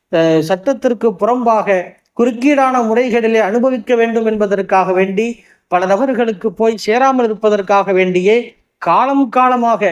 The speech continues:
பல்வேறு குடும்ப பார-, பாரம்பரிய, பாரம்பரிய சொத்துக்கள் பிரிக்கப்படாமல் இருக்கக்கூடிய நிலைகளையும் கூட இன்றைக்கு நாம் பார்க்க முடிகிறது. அல்லாஹ் பாதுகாக்க வேண்டும். காலம் கடந்து பிரிக்கப்படுகிற அந்த சொத்துக்கள் அது பிரிக்கப்பட்டாலும் கூட,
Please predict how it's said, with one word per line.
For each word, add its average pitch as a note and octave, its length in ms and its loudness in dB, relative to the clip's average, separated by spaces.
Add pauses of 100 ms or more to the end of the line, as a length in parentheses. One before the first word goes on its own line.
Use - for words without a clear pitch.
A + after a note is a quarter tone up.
(500)
பல்வேறு C#4 480 2
குடும்ப C4 440 -2
பார-, A#3+ 360 0
பாரம்பரிய, A3 880 0
பாரம்பரிய A#3+ 560 0
சொத்துக்கள் G#3 600 0 (360)
பிரிக்கப்படாமல் B3 920 0
இருக்கக்கூடிய G#3+ 540 -2
நிலைகளையும் G3 520 0
கூட F3+ 280 0
இன்றைக்கு E3+ 420 -2
நாம் D3+ 180 0
பார்க்க D3+ 340 -4
முடிகிறது. B2+ 400 -6 (240)
அல்லாஹ் F3+ 360 0
பாதுகாக்க F#3 480 -2
வேண்டும். D#3 360 -2 (280)
காலம் A3 480 0
கடந்து A#3+ 400 0
பிரிக்கப்படுகிற G#3 720 0
அந்த F#3 220 0
சொத்துக்கள் F#3+ 640 -2 (500)
அது G#3 200 0
பிரிக்கப்பட்டாலும் A3+ 960 0
கூட, F#3+ 220 0